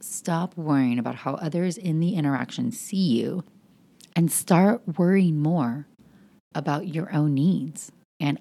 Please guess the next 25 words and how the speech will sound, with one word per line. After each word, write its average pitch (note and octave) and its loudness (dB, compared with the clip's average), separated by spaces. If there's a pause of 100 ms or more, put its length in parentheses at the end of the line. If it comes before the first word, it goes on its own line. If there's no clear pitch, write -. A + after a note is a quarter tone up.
(500)
can F#3 4
they F3 6
be D3+ 0
met D#3+ -2 (120)
and C3+ -4
what E3+ -2
are D#3 -6
they D3+ -8 (340)
and D3+ -4
how D3+ 0
do E3 2
you E3+ 2
ask D#3+ -4
for D#3+ -8
them? C#3+ -8 (920)
And F3 4
then G#3+ 6
I D4 6
went F#3 4
against G3+ 0
my F3 2
other E3 -2
very E3+ -2
verbose D#3 -2
self E3+ -6